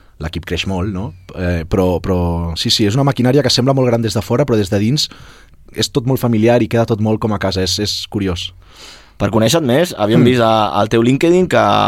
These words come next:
Speaker 2: una de les altres coses que també havies fet és col·laborar amb Bitburger.
Speaker 1: Sí, Bitburger, que per qui no la conegui és una de les revistes digitals online, eh, més, bueno, de les més conegudes o de les més clàssiques, per dir-ho així, de l'escena a nivell, a nivell estatal. I sí,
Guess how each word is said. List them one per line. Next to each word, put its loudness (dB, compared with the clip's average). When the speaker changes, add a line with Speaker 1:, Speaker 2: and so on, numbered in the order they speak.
Speaker 2:
una 2
de 2
les -2
altres -4
coses 0
que -2
també 2
havies 2
fet 0
és -8
col·laborar 2
amb 0
Bitburger. 0
Speaker 1:
Sí, 0
Bitburger, 2
que 0
per -4
qui -4
no 2
la 0
conegui 0
és -2
una 0
de 2
les -2
revistes -4
digitals -4
online, -2
eh, -4
més, -4
bueno, -8
de -12
les -10
més -6
conegudes -2
o -2
de -2
les -4
més -2
clàssiques, -2
per -4
dir-ho -2
així, -4
de -4
l'escena -4
a -6
nivell, -4
a -4
nivell -4
estatal. -2
I 2
sí, 2